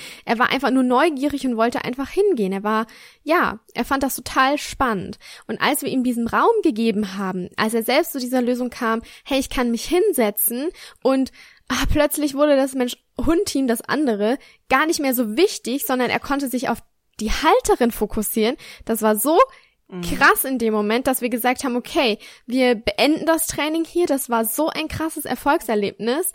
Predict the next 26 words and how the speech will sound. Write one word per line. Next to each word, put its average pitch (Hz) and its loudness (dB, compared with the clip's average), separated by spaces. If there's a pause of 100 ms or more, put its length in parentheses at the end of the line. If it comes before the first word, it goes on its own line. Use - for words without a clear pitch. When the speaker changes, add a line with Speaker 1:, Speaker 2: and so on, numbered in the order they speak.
(400)
Speaker 1:
ähm, 254 0 (720)
und 240 2
wir 285 4
haben 269 2
nur 277 0
noch 285 -2
über 262 2
ein 254 0
paar 254 -2
kleinere 262 0
Dinge 208 -2
gesprochen. 190 -6 (380)
Aber 226 0
das 233 0
war, 226 2
ja, 208 2
das 208 0
war 190 2
Speaker 2:
Mhm. 185 -8
Speaker 1:
echt 190 -6
ein 214 0
mega 220 4
tolles 208 0
Training. 180 -2
<laughs> - -2
Speaker 2:
Mhm. 185 -10